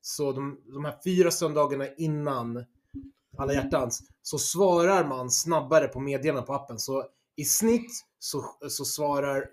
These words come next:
svarar folk på meddelanden nitton komma fyra minuter snabbare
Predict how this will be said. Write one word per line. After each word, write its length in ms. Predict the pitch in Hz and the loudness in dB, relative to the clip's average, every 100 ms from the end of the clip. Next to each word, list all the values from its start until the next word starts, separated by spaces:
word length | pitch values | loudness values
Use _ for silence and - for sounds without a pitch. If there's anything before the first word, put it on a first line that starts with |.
| - | -12
svarar 340 | - 151 147 139 | -6 0 0 0
folk 260 | - 127 | -4 -6
på 100 | 139 127 139 | -6 -6 -4
meddelanden 520 | 147 139 147 139 131 | -2 0 0 0 0
nitton 360 | 175 - - 175 | -2 -2 -2 -2
komma 220 | 147 139 - | 0 -4 -2
fyra 300 | 170 160 160 | 0 2 4
minuter 440 | 156 147 131 127 120 | 2 0 -2 -2 -2
snabbare 800 | - 160 156 131 151 117 107 | 0 2 0 6 4 4 -6